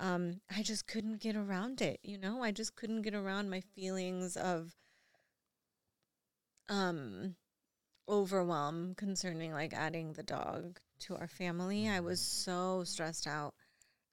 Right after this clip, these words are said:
Speaker 1: Um,
Speaker 2: Yeah. Uh,
Speaker 1: up until today,
Speaker 2: yeah.
Speaker 1: like, today, for the first time,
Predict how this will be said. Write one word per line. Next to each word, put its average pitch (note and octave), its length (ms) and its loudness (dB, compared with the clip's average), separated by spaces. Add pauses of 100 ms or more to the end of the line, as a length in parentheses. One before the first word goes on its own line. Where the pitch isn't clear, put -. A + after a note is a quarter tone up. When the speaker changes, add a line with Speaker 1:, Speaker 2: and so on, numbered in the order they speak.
Speaker 1:
Um, E3+ 420 -4 (680)
Speaker 2:
Yeah. G2 280 0 (1040)
Uh, G1+ 340 -4 (1200)
Speaker 1:
up A3 180 0
until A3+ 260 8
today, F#3+ 260 4
Speaker 2:
yeah. - 80 2
Speaker 1:
like, E3 200 0
today, F3 500 0
for G#3 160 -10
the F3+ 120 -2
first F3 380 0
time, F3+ 420 0